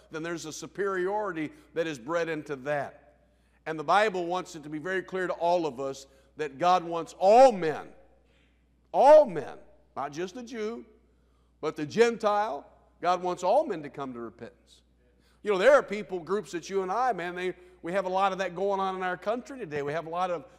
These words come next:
friction. And we have, uh, politicians that divide us. And they use that as a way to control us and to get our eye off of what we need to be doing as a nation, but we get all wrapped up in that.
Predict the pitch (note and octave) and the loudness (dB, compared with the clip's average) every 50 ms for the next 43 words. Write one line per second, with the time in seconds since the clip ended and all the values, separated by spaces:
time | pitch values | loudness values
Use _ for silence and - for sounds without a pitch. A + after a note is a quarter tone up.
0 | _ _ - - - - C#4 C#4 - - - C#4+ B3 E3+ G#2 - _ _ _ _ | _ _ -20 -14 -6 -4 -4 -4 -4 -6 -8 -6 -6 -6 -8 -12 _ _ _ _
1 | _ _ _ _ _ _ _ _ _ _ - D#3 F#3 A3+ B3+ B3+ A3+ G#3 G3 F#3 | _ _ _ _ _ _ _ _ _ _ -10 -6 -4 -2 0 2 2 2 2 0
2 | E3 F3+ F3+ F3 E3+ E3 D#3+ - - - - _ - - G3 G#3+ A#3+ B3 A#3 F#3+ | 0 0 0 0 0 0 -4 -6 -14 -20 -20 _ -6 0 2 2 2 2 0 -2
3 | - - - A3+ C4 A#3 - A#3 F#3 D#3 D#3 F3+ C#3+ C#3 D#3+ D#3 B2+ B2 D3 E3 | -4 -4 -2 -2 -2 -4 -8 -10 -10 -6 -6 -8 -6 -6 -10 -8 -4 -2 0 0
4 | G#3 D4 D4 A#3 C#3+ A2 - - - - - _ _ _ _ _ _ _ _ _ | 0 0 -2 -4 -6 -8 -10 -16 -20 -20 -20 _ _ _ _ _ _ _ _ _
5 | _ - E3+ F3 F3 E3+ E3+ E3+ D#3+ E3+ A3+ D4 D#4 C#4+ G3+ F3+ F3+ D#3+ D#3 E3 | _ -8 -8 -6 -4 -4 -4 -4 -2 -2 -2 -2 -2 -2 -4 -4 -4 -4 -4 -4
6 | E3 D#3 C#3 D#3+ D#3+ E3 E3+ E3 D#3 D#3 - - D3+ D3 C3+ - F3+ G#3 B3 C#4 | -6 -6 -8 -8 -8 -6 -6 -6 -6 -8 -10 -10 -12 -10 -6 -2 0 0 0 0
7 | C4 G3 D#3+ C#3+ - D#3 D#3 D3+ D3+ - D#3+ D#3+ D#3 D3+ - - - _ _ - | -2 -6 -8 -8 -8 -8 -8 -8 -8 -6 -4 -4 -4 -6 -8 -18 -20 _ _ -4
8 | C3+ F#3+ G#3+ G3+ F#3 F3 F3 G3 - C4 B3 G#3 F3 E3+ F3 F3 - E3+ E3 E3 | -2 2 4 4 4 6 6 6 8 8 8 8 8 6 4 2 0 -2 -2 -2
9 | F#3 - F3+ F3 F3+ G3 G#3 F#3 E3 E3+ D#3 E3 D#3 F#3+ G3 F#3+ F3+ F3 F3+ F3 | -2 -2 -2 -4 -4 -4 -6 -8 -8 -6 -6 -4 -2 -2 -2 -2 -2 -2 -4 -4
10 | C#3+ C#3+ D3+ C#3 D3 E3+ A#3 C#4+ B3+ - - F#3 D#3+ D3+ - - _ _ - - | -4 -6 -8 -6 -6 -6 -6 -6 -8 -8 -8 -8 -8 -8 -12 -16 _ _ -10 -8
11 | E3 E3 E3+ D#3+ F#3+ F#3+ F#3+ F#3 F3 C#3+ C3+ - - D#3 C#3+ F#3 G3 G#3 - - | -6 -4 -2 0 2 4 4 4 2 0 -6 -18 -12 -4 0 2 2 2 2 0
12 | E3+ F#3+ C#4 - - D#4 C#4 G#3 C#3+ A2+ G2 - | 0 0 0 0 -2 -8 -8 -8 -8 -10 -12 -14